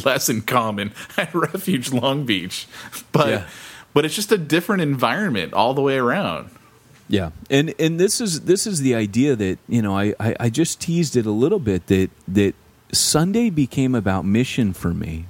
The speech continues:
Speaker 2: because so often what church is, is it's, it's like the pastor doing his thing, or it's trying to keep the church people happy.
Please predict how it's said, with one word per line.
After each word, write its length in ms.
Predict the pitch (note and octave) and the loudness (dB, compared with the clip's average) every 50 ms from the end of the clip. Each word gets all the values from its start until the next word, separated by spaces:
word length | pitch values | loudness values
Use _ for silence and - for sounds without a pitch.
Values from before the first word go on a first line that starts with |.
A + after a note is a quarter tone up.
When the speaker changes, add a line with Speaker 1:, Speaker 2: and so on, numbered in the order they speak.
| - - | -2 0
Speaker 2:
because 320 | B2+ C3 C#3 - F#3+ E3+ - | 2 2 2 2 0 0 2
so 160 | - A#3 B3+ | 0 2 2
often 380 | A#3+ A3+ A3+ - E3 D3 C3+ A#2+ | 2 0 -2 0 2 2 4 4
what 160 | A#2 G2+ - | 4 2 2
church 380 | - - - D#3 D3+ C#3+ - | -2 0 2 2 2 2 2
is, 220 | D3 D3+ C#3+ G#2+ F#2+ | 2 2 2 2 2
is 160 | F#2+ F2 F#2 | 0 2 2
it's, 260 | G2 F#2 - - - - - - - - - | 0 0 0 -4 -6 -8 -14 -20 -20 -4 -2
it's 180 | - A#2 - | 0 0 2
like 200 | - C3 B2 - | 2 0 0 0
the 80 | - G#2+ | -2 -2
pastor 460 | - - - A3 G#3+ E3+ - - D3 | -2 -2 -2 -2 -2 0 0 0 0
doing 560 | A2+ G2+ - A2 A#2 C3 C#3 C3 B2+ A#2 G2 - - - - - - - - - - | 0 0 0 2 2 2 2 0 0 -2 -4 -6 -12 -20 -20 -20 -20 -20 -20 -20 -20
his 420 | - - - D3+ D#3 D#3+ D#3 - - | -16 -6 0 2 2 2 2 -2 -2
thing, 440 | - D3+ C#3+ C#3+ C#3+ C#3+ C#3+ C#3+ C3+ - | 0 2 2 2 2 2 0 -2 -2 0
or 460 | - G2+ G2+ G2+ G2+ G2 G2 F#2+ F2 - - - - - - | 2 2 4 4 4 4 2 2 0 -2 -8 -18 -20 -4 -2
it's 320 | - A2 - - - - - - - A#2 | -2 0 0 -2 -4 -6 -12 -16 -14 -8
trying 280 | - - D3+ D3+ D3 D3 | -4 0 0 0 2 2
to 60 | B2+ | 0
keep 320 | A#2 - - D3 C3+ - - | -2 0 0 0 0 0 0
the 140 | - G2+ | -2 0
church 420 | F#3+ - - - D3+ D#3 - - - | 0 0 0 0 0 0 0 -4 -2
people 360 | - E3 D#3 D3+ - E2 D#2+ | 0 0 0 0 -2 -6 -6
happy. 600 | G#2 G#2+ C3 C3 C#3 D#3 - - D#3 D3 D3+ D3 | -2 -2 0 0 0 0 2 2 2 2 2 -2